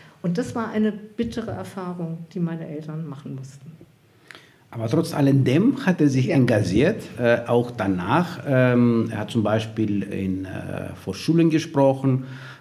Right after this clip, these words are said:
Speaker 2: Er hat, äh, sie aufgeklärt, ähm, junge Leute, über das, äh,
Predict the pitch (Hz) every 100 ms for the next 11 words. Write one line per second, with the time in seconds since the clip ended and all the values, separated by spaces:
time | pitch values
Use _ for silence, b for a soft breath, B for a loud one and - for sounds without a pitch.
0 | B 117 113 113 113 113 - 113 110 107
1 | 104 101 95 98 - 123 - 143 139 135
2 | 135 131 - - 120 110 113 110 110 117
3 | 117 110 113 120 117 117 117 113 113 104
4 | 101 101 - - -